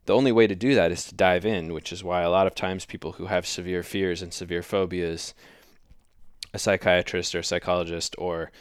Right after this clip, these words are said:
some sort of therapist will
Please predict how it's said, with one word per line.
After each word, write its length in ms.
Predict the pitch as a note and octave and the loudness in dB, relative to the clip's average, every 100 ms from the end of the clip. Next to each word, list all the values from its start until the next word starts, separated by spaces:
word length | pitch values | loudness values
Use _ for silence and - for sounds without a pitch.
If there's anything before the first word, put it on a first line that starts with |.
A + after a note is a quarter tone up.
| - - _ | -20 -20 _
some 180 | - F2+ | -6 -6
sort 240 | - F2+ | -2 -2
of 240 | D#2 - - - - - - - - - | -2 -8 -16 -16 -18 -18 -20 -20 -20 -6
therapist 640 | - B2+ G#2 - F2 - | 6 6 6 -2 -8 -8
will 400 | F#2+ F#2 F#2 F2 | -6 -4 -4 -6